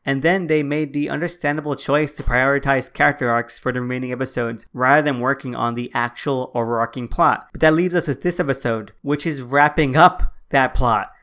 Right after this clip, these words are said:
And it's hard to wrap up something that never really had the resolution or the foundation or development needed. So it just feels like a bunch of fluff. And that's a shame because there are some good moments in this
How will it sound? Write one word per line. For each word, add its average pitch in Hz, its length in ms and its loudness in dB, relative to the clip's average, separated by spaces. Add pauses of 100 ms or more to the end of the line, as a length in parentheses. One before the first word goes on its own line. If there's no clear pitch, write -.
(120)
And 135 60 4
it's 151 140 2
hard 175 240 6
to 165 80 0
wrap 156 200 4
up 156 140 0
something 139 400 -2
that 123 400 -2
never 143 380 2
really 143 260 4
had 139 260 2
the 127 60 -4
resolution 131 800 -2
or 139 120 4
the 143 60 2
foundation 131 800 0
or 127 220 2
development 139 500 2
needed. 151 380 -2 (100)
So - 200 -4
it 131 40 -2
just 160 180 -2
feels 156 200 -2
like 151 100 -2
a 135 60 2
bunch 139 260 2
of 151 120 -2
fluff. 202 420 2 (180)
And 127 140 -2
that's 139 160 2
a 165 60 4
shame 165 340 0
because 120 300 -4
there 139 180 2
are 135 40 0
some 131 340 -4
good 127 200 -2
moments 139 300 -2
in 120 60 -6
this 113 200 -8